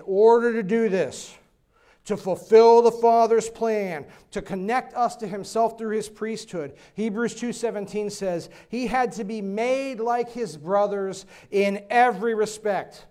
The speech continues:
He had to become one of us, or how, how else could he represent us before God? The Son had to become truly human." And he did.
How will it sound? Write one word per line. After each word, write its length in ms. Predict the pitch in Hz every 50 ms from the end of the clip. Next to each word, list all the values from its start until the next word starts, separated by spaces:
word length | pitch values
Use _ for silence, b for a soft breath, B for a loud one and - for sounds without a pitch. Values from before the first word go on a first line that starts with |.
| _ _ _ -
He 120 | 185 185
had 240 | 156 196 208 208 196
to 60 | 220
become 340 | 196 214 208 - 208 202 196
one 140 | 196 196 196
of 100 | 185 185
us, 400 | 202 202 175 - - - - - _ _ _ _ _ _ _ _ _ _ -
or 120 | 143 156 151
how, 260 | 151 151 147 151 147
how 220 | - - 185 165 156
else 200 | 143 139 131 -
could 140 | - 151 127
he 80 | 151
represent 480 | 135 147 139 139 139 127 113 139 131 123
us 140 | 120 113 -
before 300 | 123 107 - 123 107 101
God? 260 | 110 95 87 82 76 _ _ _ _ _ _ _ _ _ _ _ _ _ _ 139
The 80 | 143
Son 240 | 143 - 202 180 151
had 240 | 120 143 151 156 147
to 60 | 147
become 400 | 143 147 - - 143 131 131 123
truly 320 | - - 143 127 123 120
human." 280 | - 123 123 107 92 85 _ _ _ _ _ _ _ _ _ _ _ _ _ _ _ _ _ _ _ _ _ _
And 120 | - 131 139
he 40 | 143
did. 280 | 160 208 160 - -